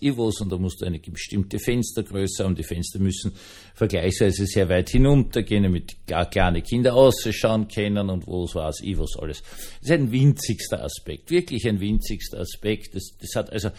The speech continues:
eine Million verschiedene Vorschriften, hat heutzutage so ein Jugendheim. Und es ist einfach so irrsinnig schweineteuer geworden, das Ganze auf diesem Level zu bauen, bis hin natürlich dann,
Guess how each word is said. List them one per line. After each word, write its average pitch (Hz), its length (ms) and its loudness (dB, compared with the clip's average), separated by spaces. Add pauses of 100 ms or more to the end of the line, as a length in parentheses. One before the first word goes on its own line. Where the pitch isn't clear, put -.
(420)
eine 127 300 4
Million 110 580 4
verschiedene 101 640 -2
Vorschriften, 113 720 -2
hat 101 220 0
heutzutage 92 580 -2
so 101 120 -6
ein 95 100 0
Jugendheim. 104 600 -2 (1900)
Und 127 140 -4
es 120 160 -2
ist 147 140 0
einfach 135 280 0
so - 140 -2
irrsinnig 135 500 0
schweineteuer 117 760 4
geworden, 85 1040 -4
das 98 200 -4
Ganze 117 760 0
auf 95 220 -2
diesem 107 340 0
Level 92 420 0
zu - 180 -4
bauen, 95 680 0
bis - 240 -4
hin 98 160 0
natürlich 87 600 -2
dann, 73 220 -2